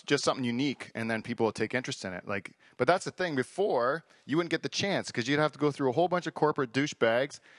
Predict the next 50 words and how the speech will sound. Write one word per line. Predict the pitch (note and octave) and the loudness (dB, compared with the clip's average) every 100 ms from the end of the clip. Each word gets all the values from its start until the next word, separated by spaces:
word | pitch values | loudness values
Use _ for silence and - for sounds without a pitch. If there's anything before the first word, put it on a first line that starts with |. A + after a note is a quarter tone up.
| - | -10
and | - A#2+ | -6 -4
convince | B2+ A#2 F#3 - | -2 0 0 0
them | D3 D3 B2+ D3+ G3 _ _ | 2 2 0 -2 -8 _ _
that | B2+ | -2
you | D3 | 0
can | D3 C3+ | -2 -2
make | C#3+ | -2
them | C3+ B2 | -2 0
money, | B2 C#3+ B2+ F3+ _ _ _ _ | 0 0 -2 -6 _ _ _ _
and | B2 B2+ | -6 0
then | B2+ C#3+ C#3 | 2 2 2
they | C3 C3+ | 2 2
would | C3 B2+ A#2+ A2 - _ _ _ | 2 0 0 -4 -20 _ _ _
tell | - C#3 C3+ | 0 2 2
you, | C3 | 0
"Okay, | B2 C3 C#3 C3 | 0 2 2 2
you're | B2+ | 0
gonna | C3+ | -2
make, | B2+ B2+ - - A2 | 0 -2 -2 -18 -18
this | - C3 C#3 | -4 -4 -2
is | A#2+ | -2
how | B2+ B2 | 2 2
I | A#2+ | 2
want | A#2 B2 A#2+ | 2 -2 -2
you | A#2 | -6
to | |
make | A2 A2 A2+ | -4 -4 -4
me | |
money, | A2 A2+ A2+ A2+ | -2 0 0 -2
and | G#2+ G#2+ - | -6 -8 -4
this | B2+ | -4
is | A#2 | -2
how | B2 A2+ | 0 0
I'm | A2 | 2
gonna | G#2 G2 | -2 -2
screw | - - B2 A#2+ | -6 -2 2 2
your | A2+ G#2+ G2 | 2 0 0
vision | F2 A2+ A2 A2 | 0 -2 0 0
up | G#2+ - | 0 0
of | G2+ | -2
your | G2 | 0
act," | G2+ A2+ C#3 - | 2 0 -2 -4
or | G2+ | -2
whatever | G2+ A#2 B2 G#2+ F#2+ _ _ _ _ | 0 0 0 -2 -4 _ _ _ _
they | A2+ | 0
wanna | A#2 A2 F#2+ | 0 -2 -2
do | C#3 C3 | 0 0
to | A#2 | -2
manipulate | G#2+ D3 B2+ A2 A2 | -2 -2 2 2 2
it. | F3+ | 0